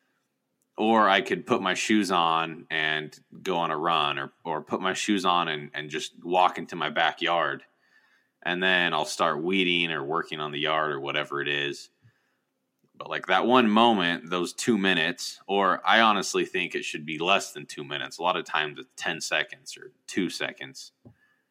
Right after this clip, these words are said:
But those little moments have an outsized impact on, on your day, on the way you spend your time, on how you're gonna feel about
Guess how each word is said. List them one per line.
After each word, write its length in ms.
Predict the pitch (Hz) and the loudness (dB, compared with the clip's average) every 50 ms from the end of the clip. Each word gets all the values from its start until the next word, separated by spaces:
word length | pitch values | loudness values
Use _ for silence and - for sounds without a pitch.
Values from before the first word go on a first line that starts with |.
| _ _ _ _ _ _ _ _ _ _ _ _ _ - | _ _ _ _ _ _ _ _ _ _ _ _ _ -10
But 140 | - 82 85 | -6 -2 2
those 180 | 107 123 127 117 | 4 4 6 6
little 160 | 120 113 104 | 6 4 4
moments 440 | 107 107 107 101 92 87 - - - | 4 4 2 2 0 -4 -6 -6 -4
have 480 | - - 92 90 87 87 82 78 76 | 0 2 4 6 6 6 4 2 0
an 120 | 80 76 78 | -4 -6 -6
outsized 1040 | 76 80 87 90 76 76 - - 87 82 82 82 82 82 82 80 - - - - - _ _ _ _ _ _ _ _ _ _ _ _ _ _ _ _ - | -2 -2 0 0 -2 -4 -2 0 0 2 2 0 0 -2 -4 -6 -10 -14 -16 -18 -20 _ _ _ _ _ _ _ _ _ _ _ _ _ _ _ _ -2
impact 640 | 107 110 107 101 - - 87 78 78 76 76 - - | 0 0 0 0 0 0 2 4 4 2 0 -2 -4
on, 640 | - 80 82 82 80 78 76 73 71 69 67 - - _ _ _ - | -4 -2 0 0 0 0 0 -4 -6 -10 -14 -16 -20 _ _ _ -6
on 260 | - 80 80 80 78 76 | -4 -2 -2 -2 -2 -4
your 120 | 76 73 | -6 -6
day, 600 | 73 85 80 78 78 78 76 76 73 71 - - _ _ _ _ _ _ _ _ _ _ _ _ _ _ - | -2 0 2 2 2 2 2 2 0 -2 -6 -10 _ _ _ _ _ _ _ _ _ _ _ _ _ _ -10
on 160 | - 76 78 | -8 -6 -6
the 80 | 76 76 | -4 -4
way 120 | 76 78 | -2 -2
you 120 | 76 73 73 | -2 -4 -4
spend 260 | - - 78 73 71 | -8 -8 -8 -8 -6
your 100 | 69 69 | -6 -8
time, 440 | - - 76 71 69 67 69 64 65 | -6 -4 -4 -2 -2 -2 -4 -4 -6
on 100 | 73 73 | -6 -4
how 140 | - 85 85 | -2 0 0
you're 200 | 85 85 80 80 | 0 0 0 -2
gonna 160 | 80 76 67 | -2 -4 -6
feel 340 | - - 87 82 78 78 73 | -8 -6 -6 -4 -4 -4 -4
about 460 | 71 69 73 71 71 69 65 - | -2 0 2 2 2 2 -2 -6